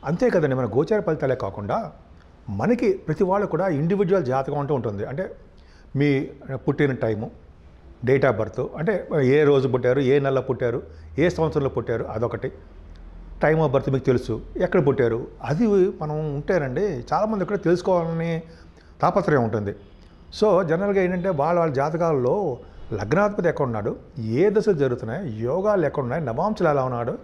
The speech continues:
బ-, గ్రహ, గ్రహ బలం ఎలా ఉంది, ఇవన్నీ కాంబినేషన్స్ మనం ప్రతి జాతకుడు కూడా తెలుసుకోవాల్సింది, తెలుసుకోవాల్సి వస్తుంది. దీనివల్ల ఏంటంటే, ఎప్పుడు మ్యారేజ్ అవుతుంది, మనకి జాబ్లు ఎప్పుడు వస్తాయి, అనేక రకాలుగా, అనేక విధాలుగా మనం తెలుసుకోవచ్చండి.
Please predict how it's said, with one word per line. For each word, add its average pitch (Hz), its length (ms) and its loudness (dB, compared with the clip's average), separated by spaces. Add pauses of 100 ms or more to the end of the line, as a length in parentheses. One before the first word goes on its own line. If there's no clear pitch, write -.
(680)
బ-, 160 220 2
గ్రహ, 139 160 4 (140)
గ్రహ 135 260 2
బలం 151 160 2
ఎలా 135 320 2
ఉంది, 123 160 0 (120)
ఇవన్నీ 214 400 0
కాంబినేషన్స్ 165 600 -2
మనం 151 320 -2
ప్రతి 131 220 -4
జాతకుడు 143 420 0
కూడా 165 160 2
తెలుసుకోవాల్సింది, 151 600 -2 (320)
తెలుసుకోవాల్సి 156 340 4
వస్తుంది. 107 240 -8 (420)
దీనివల్ల 190 360 4
ఏంటంటే, 135 340 0 (520)
ఎప్పుడు 123 260 2
మ్యారేజ్ 147 360 2
అవుతుంది, 113 320 -4 (520)
మనకి 180 220 0
జాబ్లు 160 360 -2
ఎప్పుడు 139 200 -2
వస్తాయి, - 240 -6 (580)
అనేక 226 220 0
రకాలుగా, 185 420 2 (100)
అనేక 196 180 0
విధాలుగా 196 320 2
మనం 165 80 -2
తెలుసుకోవచ్చండి. 135 640 -2